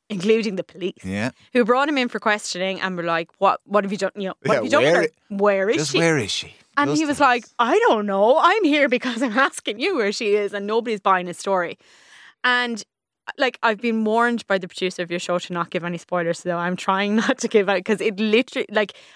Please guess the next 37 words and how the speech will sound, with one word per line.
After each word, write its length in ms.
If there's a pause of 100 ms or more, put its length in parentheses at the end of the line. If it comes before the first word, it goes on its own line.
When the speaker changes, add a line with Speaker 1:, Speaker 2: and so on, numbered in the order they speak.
Speaker 1:
I'm 200
talking 500 (600)
about 220
twenty 220
minutes 240
into 140
the 80
first 260
episode, 520
you're 140
just 240
like, 280
"Oh, 180
wait. 460
Oh, 120
hang 200
on 60
a 20
second. 280
What?" 280 (600)
And 160
then 320
into 360
the 100
second 400
episode, 680 (380)
there 180
is 120
so 480
much 340
revealed 720
over 180
the 80
space 340
of 80
three 300
episodes. 500